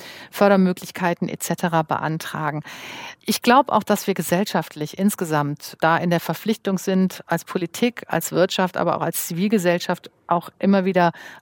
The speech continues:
aufzuzeigen und deutlich zu machen, wo das Potenzial von Menschen mit Beeinträchtigungen gerade im Arbeitsmarkt, aber eben auch nicht nur im Arbeitsmarkt liegt.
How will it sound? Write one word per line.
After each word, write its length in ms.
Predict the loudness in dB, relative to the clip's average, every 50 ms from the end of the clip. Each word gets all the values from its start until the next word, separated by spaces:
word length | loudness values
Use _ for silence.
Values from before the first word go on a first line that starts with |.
| _
aufzuzeigen 920 | 4 6 6 6 4 0 -4 -8 -8 -8 -4 -2 -2 0 0 0 0 -2 -4
und 140 | -4 -4 -4
deutlich 400 | -4 -4 -4 -4 -4 -6 -6 -4
zu 120 | -2 0
machen, 460 | 2 4 4 4 4 4 4 4 2
wo 80 | 2 0
das 180 | 0 0 -2
Potenzial 640 | -2 -6 -8 -2 0 -2 -2 0 2 2 2 2 2
von 200 | 0 0 -2 -2
Menschen 260 | 0 -2 -2 -2 -2
mit 140 | -4 -4 -2
Beeinträchtigungen 600 | -2 -2 0 0 0 0 -2 -4 2 4 4 4
gerade 420 | 4 4 4 4 6 6 4 2 0 -2
im 180 | -4 -4 -2 0
Arbeitsmarkt, 640 | 0 0 0 -2 -2 -4 -6 -6 -6 -6 -6 -8 -2
aber 140 | 0 2
eben 180 | 2 2 2 2
auch 160 | 0 2 2
nicht 200 | 2 2 2 0
nur 280 | -2 0 2 2 0 0
im 120 | -2 -4
Arbeitsmarkt 600 | -6 -4 -2 -2 -4 -4 -4 -6 -6 -6 -8 -10 -10
liegt. 240 | -12 -12 -12 -16